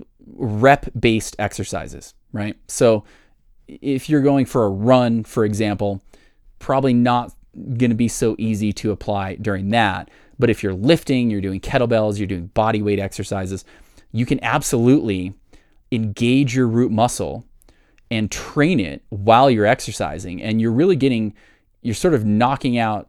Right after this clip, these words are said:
two birds with one stone when you do that, because it's gonna improve the results that you get from your workout. But then it's also, of course, gonna be training your root muscle, and that's gonna lead to, to, to better functionality and strength when it comes to sex.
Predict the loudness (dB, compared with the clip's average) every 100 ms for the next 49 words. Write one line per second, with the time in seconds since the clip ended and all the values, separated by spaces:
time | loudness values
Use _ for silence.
0 | -10 0 2 4 0 0 -2 -2 -4 -4
1 | -2 -2 -2 -2 -2 0 0 -2 -6 -4
2 | -4 -4 -4 -4 -4 -6 -6 0 2 4
3 | 0 -8 _ _ -6 -4 0 2 2 0
4 | -4 -2 0 0 -2 -4 -4 -4 2 2
5 | 2 -2 -4 -8 -12 _ _ _ _ _
6 | -4 2 2 4 4 4 0 -2 -2 -2
7 | -2 -2 -4 -6 -6 -4 -4 -2 0 0
8 | 0 -4 -4 -4 -4 -6 -8 -8 -6 -6
9 | -6 -8 -8 -10 _ _ _ _ _ -14
10 | -8 -8 -8 -8 -6 0 0 0 -4 -6
11 | -6 -4 -4 -2 -2 -2 -4 -6 -10 -12
12 | -8 -6 -8 -10 -12 -12 -14 -14 -12 -10
13 | -10 -14